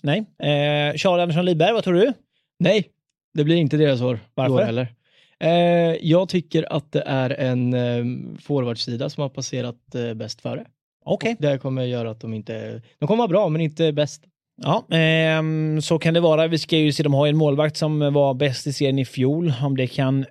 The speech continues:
Speaker 1: hjälpa Rögle framåt. Men först så tar vi och blickar tillbaka då. Eh, Rögle gick ju till åttondelsfinal i fjol.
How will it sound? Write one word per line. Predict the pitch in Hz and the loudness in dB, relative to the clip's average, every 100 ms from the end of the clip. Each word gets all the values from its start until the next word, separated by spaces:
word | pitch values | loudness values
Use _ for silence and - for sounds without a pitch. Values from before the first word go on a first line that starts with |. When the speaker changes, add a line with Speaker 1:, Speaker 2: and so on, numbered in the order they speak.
| - | -6
Speaker 1:
hjälpa | 139 147 135 117 139 | 0 2 2 0 0
Rögle | 139 131 139 | 2 2 0
framåt. | 127 143 131 143 147 - | 0 0 0 0 -2 0
Men | 151 165 | 2 2
först | 156 226 233 - | 4 2 2 0
så | |
tar | 202 214 185 | 2 2 2
vi | |
och | 185 | 2
blickar | 190 190 185 | 2 2 2
tillbaka | 185 220 240 - 226 | 4 2 2 2 2
då. | 143 175 - - - - _ | 4 2 -2 -16 -20 -20 _
Eh, | 156 160 160 | 2 4 4
Rögle | 185 156 165 | 4 4 4
gick | 170 156 | 4 2
ju | 151 | 2
till | 175 | 0
åttondelsfinal | 151 160 156 - 156 147 | 0 0 0 0 0 0
i | 160 | -2
fjol. | 135 160 165 208 240 | -2 4 4 4 0